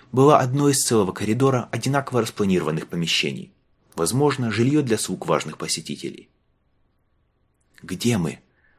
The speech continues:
прошипел он Вербе, как только за ними закрылась дверь. "Ты можешь сказать, это штаб-квартира Бхарапутры?" "Нет", – ответила Верба.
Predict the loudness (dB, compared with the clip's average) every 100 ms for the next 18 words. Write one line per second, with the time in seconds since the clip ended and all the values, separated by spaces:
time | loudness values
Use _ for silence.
0 | _ -6 -4 -2 0 0 0 0 0 -4
1 | -8 -20 -8 -6 0 0 0 0 2 0
2 | -2 -2 -2 -2 -2 -4 -4 -6 _ _
3 | _ _ _ -10 -4 -2 0 -2 -2 -2
4 | -2 -4 _ _ _ -10 -2 0 0 -2
5 | -4 0 2 2 0 -2 -2 -4 -6 -12
6 | _ _ _ _ _ _ _ _ 0 2
7 | 2 -4 _ _ _ -10 0 0 2 0
8 | 2 0 -4